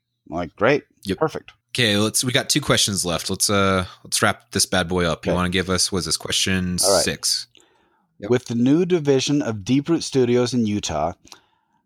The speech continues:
Speaker 1: is there certain goals you want to achieve with it that are outside of the pinball realm? Also, how does the Utah site differ from the Texas one?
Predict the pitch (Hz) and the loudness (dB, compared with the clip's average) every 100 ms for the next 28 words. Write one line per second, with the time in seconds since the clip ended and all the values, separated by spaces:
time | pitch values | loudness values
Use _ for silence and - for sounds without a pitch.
0 | _ _ _ 107 104 107 101 - 170 151 | _ _ _ -4 0 0 0 0 0 0
1 | 139 113 127 139 151 - 113 92 101 113 | -2 2 4 4 0 -2 -4 0 0 -2
2 | - 131 123 - - 104 92 87 87 90 | -4 -2 -2 -2 -2 0 0 -2 -4 -4
3 | - 80 58 90 82 - 98 117 - - | -4 -8 -6 -6 -6 0 2 2 0 0
4 | 107 107 104 71 85 - 117 107 101 95 | 2 4 0 -6 -14 -8 -6 0 2 0
5 | 82 82 65 57 62 - _ _ _ _ | 0 -2 -4 -6 -14 -20 _ _ _ _
6 | 92 127 - - 67 71 - _ _ _ | 2 2 0 -4 -6 -8 -12 _ _ _
7 | _ _ - 107 135 123 113 - 95 123 | _ _ 0 2 4 2 0 -2 0 0
8 | - 120 95 95 78 73 92 - 101 113 | 0 -2 0 -2 -4 -4 -6 -6 -8 -8
9 | 113 - 139 - 78 - 50 - | -8 -4 -4 -4 -10 -12 -14 -16